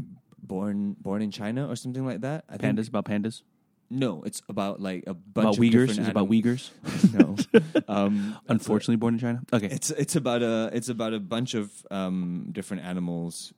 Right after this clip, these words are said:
Speaker 1: in China and them going through life. <laughs>
Speaker 2: Sure.
Speaker 1: But it's, uh, it's called Disney Nature, Born in China.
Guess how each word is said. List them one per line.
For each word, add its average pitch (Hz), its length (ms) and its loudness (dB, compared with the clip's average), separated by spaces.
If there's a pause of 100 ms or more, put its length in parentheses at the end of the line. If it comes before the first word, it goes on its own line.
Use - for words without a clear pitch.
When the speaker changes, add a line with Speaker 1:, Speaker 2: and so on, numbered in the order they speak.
(100)
Speaker 1:
in 80 420 -8 (540)
China 80 400 -6
and 80 380 -10
them 82 400 -8 (960)
going 90 220 -4
through - 200 0
life. - 580 0 (140)
<laughs> - 1200 4 (680)
Speaker 2:
Sure. 285 260 0
Speaker 1:
But - 140 10
it's, 143 180 10 (160)
uh, - 80 10
it's 165 140 0
called 180 380 4 (260)
Disney 147 340 2
Nature, 120 340 4
Born 110 240 4
in 117 80 0
China. 90 400 -2